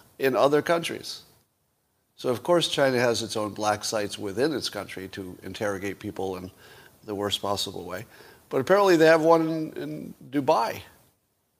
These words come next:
or at least in the country there. Um, so that's pretty bad. And why is it that any Islamic country would deal with China? What's up with that?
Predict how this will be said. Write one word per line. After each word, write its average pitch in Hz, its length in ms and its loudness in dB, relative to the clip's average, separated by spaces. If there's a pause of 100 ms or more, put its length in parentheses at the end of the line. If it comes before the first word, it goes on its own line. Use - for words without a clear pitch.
(480)
or - 80 -8
at 113 60 -4
least 117 220 -2
in 98 80 -12
the 98 60 -8
country 120 340 -4
there. 98 220 -8 (640)
Um, 123 480 6 (1700)
so 139 480 4 (640)
that's 156 220 -6
pretty 185 240 -4
bad. 101 400 -6 (1080)
And 143 140 2
why 180 200 6
is 202 200 6
it 185 160 4
that 139 240 4
any 151 300 6
Islamic 120 640 2
country 131 380 -2
would 107 240 -2
deal 180 240 -4
with 101 180 -4
China? 85 380 -8 (1000)
What's 185 220 -6
up 214 180 -4
with 180 140 -4
that? - 380 -6